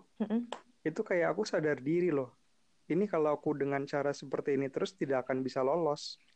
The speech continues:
Speaker 2: Jadi sadar diri sama kemampuan.
Speaker 1: Hmm.
Speaker 2: Akhirnya setiap sebelum tes J L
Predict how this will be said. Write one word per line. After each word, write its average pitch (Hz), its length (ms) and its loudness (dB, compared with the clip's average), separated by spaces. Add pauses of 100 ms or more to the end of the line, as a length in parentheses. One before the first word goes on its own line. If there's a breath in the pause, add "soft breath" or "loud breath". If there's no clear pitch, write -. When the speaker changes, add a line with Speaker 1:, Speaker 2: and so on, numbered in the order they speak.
(960)
Speaker 2:
Jadi 135 200 2
sadar 147 320 0
diri 135 160 0
sama 135 320 -2
kemampuan. 131 640 -2 (640)
Speaker 1:
Hmm. 185 600 -4
Speaker 2:
Akhirnya 175 340 2 (100)
setiap 143 540 -2
sebelum 139 480 -2
tes 139 260 -2
J 139 140 -2
L 135 120 2